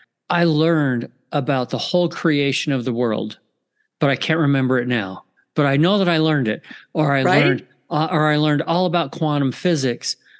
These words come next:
Speaker 1: "I can't remember it now, but I know that I learned it."
Speaker 2: <laughs> Right?
Speaker 1: And that's fun that little pieces of that memory are coming.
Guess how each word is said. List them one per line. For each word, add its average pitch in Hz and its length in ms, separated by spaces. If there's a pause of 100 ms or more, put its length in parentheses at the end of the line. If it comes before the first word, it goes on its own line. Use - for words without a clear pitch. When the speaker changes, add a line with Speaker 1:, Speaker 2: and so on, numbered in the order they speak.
(100)
Speaker 1:
"I 135 60
can't 202 240
remember 185 360
it 160 80
now, 151 220
but 123 140
I 127 120
know 170 260
that 190 100
I 165 120
learned 151 340
it." 113 320 (520)
Speaker 2:
<laughs> 427 600
Right? 392 380 (500)
Speaker 1:
And 156 160
that's - 260
fun 190 300
that 170 140
little 151 200
pieces 139 460
of 127 160
that 120 200
memory 113 440
are 101 120
coming. 104 580